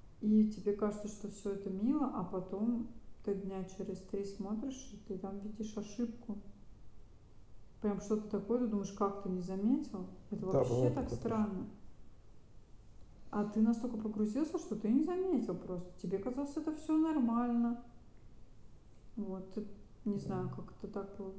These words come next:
Speaker 1: получается. А, вот.
Speaker 2: Так что не надо париться.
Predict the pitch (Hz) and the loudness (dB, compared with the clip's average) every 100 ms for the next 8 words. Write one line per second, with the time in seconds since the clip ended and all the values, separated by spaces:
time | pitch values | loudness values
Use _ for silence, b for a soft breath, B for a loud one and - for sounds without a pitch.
0 | - 202 202 - 202 214 - - b b | -6 -6 -6 -6 -8 -8 -10 -12 b b
1 | b b - - 208 196 190 190 196 202 | b b -18 -4 -2 -2 -4 -6 -6 -8
2 | 202 202 208 - - - - - - - | -8 -8 -10 -12 -16 -16 -16 -14 -14 -14
3 | - - - - b b b - 226 - | -14 -14 -16 -14 b b b -8 -10 0
4 | 175 180 202 127 123 131 - 98 | 2 4 2 0 2 2 2 -4